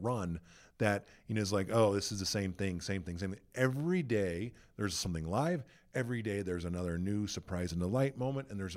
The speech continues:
always something when you come to Cosm. And the promise of what we're offering is that you can come no matter what. You'll have an amazing hospitality experience,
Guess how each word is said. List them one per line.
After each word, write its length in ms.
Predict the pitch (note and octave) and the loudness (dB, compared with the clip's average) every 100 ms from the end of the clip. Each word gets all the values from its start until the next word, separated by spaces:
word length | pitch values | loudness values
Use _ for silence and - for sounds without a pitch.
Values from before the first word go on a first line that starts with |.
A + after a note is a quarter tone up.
| - | -6
always 400 | A#2 A#2 A2+ G#2 | -2 2 2 0
something 420 | - G#2 F#2 F#2 F#2+ | 0 -2 -2 -4 -2
when 120 | F#2+ | -2
you 80 | F#2 | -2
come 160 | E2+ | -2
to 80 | E2+ | -2
Cosm. 280 | - A#2+ G#2+ | 2 4 4
And 120 | F#2 | 2
the 40 | |
promise 580 | E2 C3 G#3 A3+ G2 - - - - - | 2 6 6 6 2 -6 -10 -20 -12 -2
of 120 | G#2 | 2
what 100 | A#2 | 4
we're 160 | G2+ | 6
offering 360 | A#2 D3+ - G2 | 6 4 2 0
is 100 | F2 | 0
that 160 | F#2+ G2 | 0 2
you 140 | B2+ | 2
can 160 | F3 D3 | 2 2
come 480 | - A2 E2+ F2 - - _ - | 2 0 0 -4 -10 -18 _ -6
no 60 | G2 | 0
matter 240 | G#2 A2+ | 2 4
what. 240 | G2+ D#2+ - - _ _ | 2 -2 -8 -20 _ _
You'll 120 | - F#2+ | -6 -4
have 120 | F2+ | -2
an 60 | F#2 | -4
amazing 500 | F#2 G#2 D#3 D3+ D#3+ | 0 2 4 2 0
hospitality 640 | A#2+ A#2+ G#2 - C3 C3 B2 | 0 -2 0 2 4 4 4
experience, 540 | - B2 A#2+ A2+ | 0 -2 -2 -4